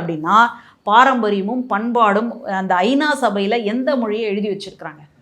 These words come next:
"யாதும் ஊரே யாவரும் கேளீர்" அப்படின்னு சொல்லக்கூடிய அந்த வாசகம் எந்த மொழியில இருக்கு? உலகத்துக்கெல்லாம் எழுத்து பற்றிய இலக்கணம் உண்டு, சொல் பற்றிய இலக்கணம் உண்டு, ஆனா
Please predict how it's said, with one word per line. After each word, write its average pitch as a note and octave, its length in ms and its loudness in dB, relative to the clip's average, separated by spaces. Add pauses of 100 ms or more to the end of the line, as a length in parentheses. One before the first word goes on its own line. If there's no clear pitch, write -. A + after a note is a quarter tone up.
(240)
"யாதும் G#3 460 0
ஊரே F#3 520 -6 (240)
யாவரும் A3 580 2
கேளீர்" F3+ 320 -8 (180)
அப்படின்னு C4 400 2
சொல்லக்கூடிய B3 640 0
அந்த F3+ 140 -4
வாசகம் G#3 600 0
எந்த A#3+ 360 0
மொழியில G#3 460 0
இருக்கு? E3+ 340 -10 (260)
உலகத்துக்கெல்லாம் A#3+ 960 2 (280)
எழுத்து D#4 500 4
பற்றிய C4 360 -2
இலக்கணம் A3+ 480 -2
உண்டு, G3+ 420 -4 (160)
சொல் E4+ 460 2
பற்றிய C4 380 2
இலக்கணம் A3+ 520 -2
உண்டு, G3 400 -2 (120)
ஆனா A#3+ 200 6